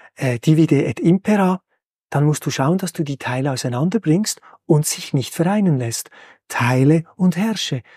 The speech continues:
Also sobald du in einem dualen System die beiden Pole nicht mehr zusammenkommen lässt,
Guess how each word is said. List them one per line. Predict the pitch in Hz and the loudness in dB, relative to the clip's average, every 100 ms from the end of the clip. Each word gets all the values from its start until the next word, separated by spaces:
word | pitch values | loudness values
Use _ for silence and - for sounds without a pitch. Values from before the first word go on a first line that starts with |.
| - | -10
Also | 147 139 | -6 0
sobald | 151 147 160 247 - | 2 2 0 -2 -2
du | 220 285 | 0 0
in | 208 | 2
einem | 156 147 139 - | 2 2 -2 -4
dualen | - 143 143 214 214 | 0 2 2 0 -2
System | - 147 - 190 233 254 254 _ _ _ - | -4 -6 0 0 2 -2 -6 _ _ _ -4
die | 147 | -2
beiden | 139 139 147 | 0 -2 -4
Pole | - 175 247 151 175 - _ _ - | 2 2 2 0 -4 -8 _ _ -2
nicht | 165 - | -2 0
mehr | 160 | -4
zusammenkommen | - 151 151 220 233 208 233 180 | -4 -2 0 0 0 0 2 2
lässt, | 143 - - | 0 -4 -10